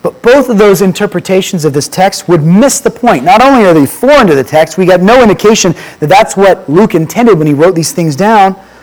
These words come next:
or that Jesus intended when he preached it. Both of those interpretations would miss the point. It is not hard to get a camel through the eye of a needle. It is impossible. You could put a camel in a blender,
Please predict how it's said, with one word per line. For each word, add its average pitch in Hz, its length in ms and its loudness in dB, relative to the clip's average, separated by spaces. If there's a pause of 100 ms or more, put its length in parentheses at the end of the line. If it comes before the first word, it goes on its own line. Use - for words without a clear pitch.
(200)
or 131 80 2
that 139 160 0
Jesus 214 360 0
intended 180 340 -4
when 165 100 -6
he 156 80 -6
preached - 520 -4
it. 139 180 -2 (300)
Both 254 340 -2
of 196 60 -2
those 214 260 2
interpretations 196 760 -2
would 175 140 0
miss 202 340 0
the - 140 -4
point. 247 580 -6 (920)
It 220 80 2
is 220 120 2
not 269 220 2
hard 247 420 0
to 208 80 -4
get 175 140 2
a 160 60 0
camel 170 320 -6
through 165 180 -8
the 160 120 0
eye 160 120 2
of 156 100 0
a - 20 -4
needle. 185 320 -2 (300)
It 247 100 2
is 233 160 2
impossible. 220 1040 0 (920)
You 247 100 2
could 269 180 0
put 269 120 2
a 262 60 4
camel 254 360 2
in 240 60 2
a 226 60 2
blender, 202 640 2